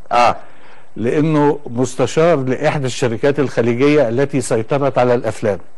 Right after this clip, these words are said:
Speaker 2: وبموجب هذه
Speaker 1: آه.
Speaker 2: الفتوى لو هو فتى العكس يا إما يسيبها يا إما الأفلام ترجع لحضن ال-، المكتبة المصرية.
Speaker 1: ده إحنا عايزينها ترجع لحضن المكتبة المصرية.
Speaker 2: فهي خمسين سنة.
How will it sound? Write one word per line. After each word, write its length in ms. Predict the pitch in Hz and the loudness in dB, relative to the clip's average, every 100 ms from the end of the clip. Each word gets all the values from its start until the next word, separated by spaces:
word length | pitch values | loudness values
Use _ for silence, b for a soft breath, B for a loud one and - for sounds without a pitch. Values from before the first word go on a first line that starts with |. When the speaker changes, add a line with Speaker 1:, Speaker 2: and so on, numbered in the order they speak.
| - - - - B B B B B - | -12 -12 -12 -12 B B B B B -6
Speaker 2:
وبموجب 880 | 107 113 110 104 127 156 156 131 101 | 0 0 0 0 2 4 4 4 2
هذه 400 | 139 156 143 165 | 2 2 4 4
Speaker 1:
آه. 40 | |
Speaker 2:
الفتوى 520 | 139 135 143 156 151 185 - b b b b b - | 2 2 0 4 4 2 -2 b b b b b -8
لو 220 | 101 120 | 0 2
هو 320 | 104 190 202 | 4 6 6
فتى 260 | 180 208 202 | 6 2 2
العكس 500 | 175 165 190 - - - - | 4 4 2 -2 -10 -12 -8
يا 180 | 110 143 | 0 2
إما 160 | 165 156 | 4 2
يسيبها 460 | 139 180 180 196 196 - - - - b b b b | 2 2 2 0 -2 -8 -12 -12 -12 b b b b
يا 140 | 123 202 | 2 2
إما 120 | 220 | 2
الأفلام 360 | 175 160 196 185 | 2 2 2 2
ترجع 300 | 190 165 151 | 2 2 4
لحضن 400 | 139 - 156 139 | 2 0 0 0
ال-، 500 | 117 110 107 107 120 113 | 0 -2 -2 -2 -4 -6
المكتبة 360 | 113 - 120 | -6 -2 -2
المصرية. 540 | 104 95 - - - - - - - - | -2 -6 -10 -12 -12 -12 -12 -12 -12 -4
Speaker 1:
ده 80 | 139 | -2
إحنا 160 | 131 151 | 2 2
عايزينها 280 | 151 180 | 4 4
ترجع 280 | 165 170 139 | 4 2 2
لحضن 400 | 131 143 123 101 | 0 0 -2 -4
المكتبة 460 | 101 101 95 - 107 | -6 -6 -6 -4 -4
المصرية. 280 | 92 117 127 | -2 2 4
Speaker 2:
فهي 180 | 143 135 | 4 2
خمسين 400 | 139 117 143 117 | 0 -2 -2 -2
سنة. 220 | 113 | -2